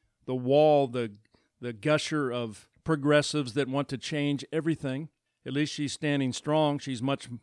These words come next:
she's got more backbone, more balls than, uh, Joe Manchin does. Joe Manchin turned out to be a paper tiger,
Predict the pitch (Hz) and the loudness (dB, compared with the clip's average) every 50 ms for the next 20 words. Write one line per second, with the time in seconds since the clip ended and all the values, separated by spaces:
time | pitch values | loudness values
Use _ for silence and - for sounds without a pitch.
0 | _ _ _ - - 135 123 143 127 127 131 143 143 131 117 107 107 _ _ _ | _ _ _ -16 -12 -6 -4 -4 -4 -2 0 0 0 0 -2 -4 -14 _ _ _
1 | _ _ _ _ _ _ - 143 147 - - - 143 135 135 139 131 127 131 135 | _ _ _ _ _ _ 0 0 0 0 0 0 2 2 2 2 0 0 0 -2
2 | 131 113 104 135 131 131 135 139 127 107 113 123 120 117 110 110 113 110 104 98 | -2 -2 0 0 2 2 2 2 0 -2 -4 -4 -2 -2 -4 -4 -4 -4 -6 -6
3 | - _ _ _ _ - 170 165 156 143 143 143 156 147 - - 131 120 113 110 | -10 _ _ _ _ 2 4 4 6 6 4 2 2 0 -2 -4 -4 -2 0 0
4 | 113 120 127 - - 135 123 127 135 135 127 - 127 123 110 - 139 131 123 123 | 0 -2 -4 -4 -4 -2 -2 -2 -2 -4 -4 -4 -6 -6 -4 -4 -6 -4 -2 -2
5 | 120 120 - - 113 117 123 120 110 104 - _ _ - 151 143 131 - 123 110 | -2 -4 -4 -6 -4 -2 -2 -2 -2 -4 -6 _ _ -4 -4 -4 -2 -4 -6 -6
6 | - - 139 135 135 135 110 117 117 123 | -6 -6 -2 -2 0 0 -2 -4 -6 -6